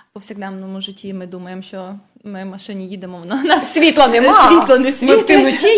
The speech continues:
Speaker 2: їдемо.
Speaker 1: Тому, е, так, які є, якими краще користуватися? Твої поради як, е, косметолога?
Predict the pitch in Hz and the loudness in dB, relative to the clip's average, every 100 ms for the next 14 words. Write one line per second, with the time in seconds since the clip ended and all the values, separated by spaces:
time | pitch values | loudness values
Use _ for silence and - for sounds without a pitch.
0 | 320 240 220 214 208 285 247 330 339 262 | 2 0 0 -2 -4 -6 -4 -4 -4 -4
1 | 262 247 190 190 254 262 381 302 226 254 | -4 -2 -2 -2 -8 -6 -4 -4 -4 -4
2 | 226 214 233 233 302 277 254 254 247 240 | -2 -2 -4 -6 -8 -6 -8 -8 -12 -12
3 | 233 - 226 208 196 190 202 208 196 185 | -12 -12 -10 -8 -6 -8 -12 -10 -10 -10
4 | 196 - 247 277 196 170 175 185 190 190 | -12 -14 -14 -12 -14 -14 -14 -16 -16 -20
5 | 190 190 180 - - 196 | -18 -20 -20 -18 -18 -18